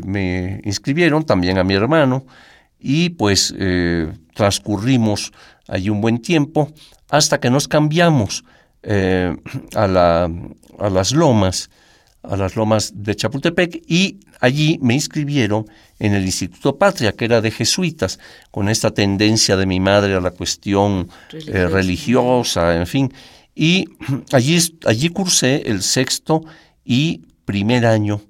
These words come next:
Speaker 1: de secundaria. Eh,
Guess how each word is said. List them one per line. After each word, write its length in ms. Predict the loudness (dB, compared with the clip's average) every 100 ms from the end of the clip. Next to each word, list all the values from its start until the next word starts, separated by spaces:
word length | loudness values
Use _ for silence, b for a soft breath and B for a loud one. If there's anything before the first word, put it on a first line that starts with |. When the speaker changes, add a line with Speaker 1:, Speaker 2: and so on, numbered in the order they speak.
| _ _
Speaker 1:
de 340 | -4 -2 -2 -6
secundaria. 880 | -6 -6 -6 -8 -8 -8 -10 -14 -20 b b b b b b _
Eh, 680 | 0 2 2 2 2 0